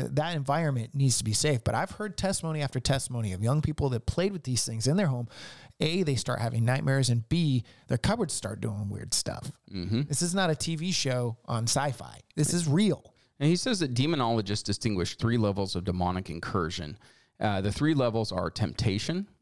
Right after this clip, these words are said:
Speaker 2: obsession, which is also called oppression, and possession. I, I agree with that. Um, I don't, I don't know where you're on with that, but absolutely, we, we can,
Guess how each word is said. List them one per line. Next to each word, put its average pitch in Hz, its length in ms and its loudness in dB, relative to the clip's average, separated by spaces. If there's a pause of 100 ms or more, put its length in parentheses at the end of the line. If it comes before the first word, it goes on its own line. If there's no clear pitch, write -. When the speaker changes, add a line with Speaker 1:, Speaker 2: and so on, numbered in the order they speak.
(200)
Speaker 2:
obsession, 104 760 -2
which 110 180 2
is 92 120 0
also 92 240 -2
called 87 300 -2
oppression, - 640 -4 (240)
and 107 260 0
possession. 92 640 -2 (260)
I, - 180 -2
I 170 120 -2
agree 226 320 2
with 320 180 2
that. - 240 -8 (300)
Um, 113 380 0
I 127 100 0
don't, 143 100 0
I 127 80 -2
don't 156 120 0
know 156 80 2
where 131 140 2
you're 160 260 2
on 101 200 0
with 92 160 -2
that, 101 240 -2
but 110 140 -2
absolutely, 127 600 0
we, 101 200 0
we 113 220 0
can, 131 440 2